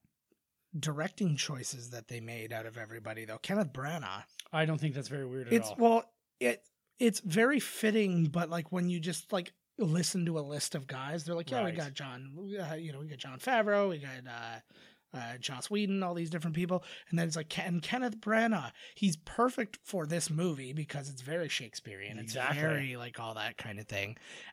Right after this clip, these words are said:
Speaker 1: And he is the main reason that a lot of these people did this movie. But, like, it's just, yeah, it's kinda nuts that, uh, that they got him and that he was interested. And,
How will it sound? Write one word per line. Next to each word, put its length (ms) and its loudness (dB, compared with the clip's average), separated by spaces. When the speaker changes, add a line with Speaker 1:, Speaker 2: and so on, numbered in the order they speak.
Speaker 1:
And 840 -4
he 260 -2
is 160 0
the 140 -12
main 300 -8
reason 300 -10
that 100 -10
a 60 -6
lot 240 -6
of 80 -12
these 140 -14
people 360 -14
did 200 -2
this 220 -6
movie. 400 -8
But, 300 -4
like, 220 -8
it's 240 -4
just, 360 -2
yeah, 260 -2
it's 140 -12
kinda 400 -8
nuts 580 -6
that, 340 -6
uh, 360 -4
that 260 -8
they 100 -8
got 340 -4
him 300 -8
and 140 -10
that 100 -8
he 140 -14
was 160 -14
interested. 720 -6
And, 320 -14